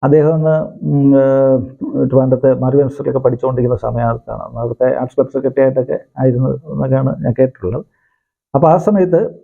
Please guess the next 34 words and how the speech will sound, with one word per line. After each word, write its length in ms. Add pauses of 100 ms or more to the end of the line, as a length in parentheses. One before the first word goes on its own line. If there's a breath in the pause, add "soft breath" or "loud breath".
(140)
നാല് 360
വർഷം 280
തുടർച്ചയായിട്ട് 600
ലൈറ്റ് 180
മ്യൂസിക്കിന് 420
ഫസ്റ്റ് 340
പ്രൈസ് 220
വാങ്ങിച്ച 300
ഒരാളാണ്. 560
അന്ന് 280
കേരള 200
യൂണിവേഴ്സിറ്റി 440
മാത്രമേ 320
ഉള്ളൂ 260
എന്നാണ് 220
എൻ്റെ 160
ഓർമ്മ, 340 (380)
അറിവ്. 200 (1000)
ഏ, 80
പിന്നെ 240
മറ്റു 220
യൂണിവേഴ്സിറ്റികളായിരുന്നു. 680
അന്ന് 520
ആ 120
നാല്, 240
ഏ, 500
ആ 180
കേരള 220
യൂണിവേഴ്സിറ്റിയുടെ 640
മാത്രം 320
ഉള്ളപ്പോൾ 460 (1500)
നാല് 300
വർഷം 380
തുടർച്ചയായി 600